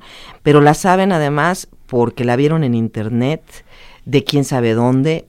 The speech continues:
porque la platicaron con sus amiguitos y traen histo-, una, una serie de historias de repente un poco distorsionadas. Entonces, claro que toca, eh, platicarlo, y si tú no te sientes preparado,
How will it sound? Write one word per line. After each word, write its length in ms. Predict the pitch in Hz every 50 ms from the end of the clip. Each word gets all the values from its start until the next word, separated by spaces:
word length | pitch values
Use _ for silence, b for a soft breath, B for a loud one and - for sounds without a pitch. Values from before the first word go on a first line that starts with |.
| _
porque 260 | - 117 110 - -
la 160 | 117 113 107 -
platicaron 540 | 113 107 - 117 110 - 131 123 123 123
con 180 | 113 - 107 104
sus 240 | - - 98 - 104
amiguitos 720 | 101 110 110 107 104 120 123 123 _ - 139 131 135 - -
y 100 | 131 123
traen 300 | - 127 120 117 120 120
histo-, 440 | 120 - - - - 123 113 - -
una, 360 | - 123 143 151 135 123 - -
una 240 | 139 139 127 127 123
serie 280 | - 123 120 120 117
de 160 | 113 110 - B B B B B B
historias 680 | 135 - - - - 147 139 135 139 139 139 131 120
de 80 | 123
repente 480 | 110 107 110 - - 117 113 113 - 123
un 120 | 123 117
poco 280 | - 127 117 - 123 117
distorsionadas. 1080 | 110 113 - - - 107 95 - - - 101 107 113 110 107 107 110 113 120 - - B B B B B B B
Entonces, 440 | - - 165 160 - 170 170 -
claro 360 | - - - 156 202 247 262 240
que 120 | - 160
toca, 460 | - - 135 120 - - 117 104 104 b b b b b b b _ - - - -
eh, 320 | 147 135 123 113 113 110 - _ _ _ -
platicarlo, 720 | - 123 120 - 135 - - 151 143 143 143 143 143 147
y 80 | - 165
si 100 | - 180
tú 160 | - - 285
no 100 | 311 294
te 120 | - 269 226
sientes 480 | - - 208 180 202 190 - - -
preparado, 680 | - - 127 - - 113 117 120 120 120 123 135 180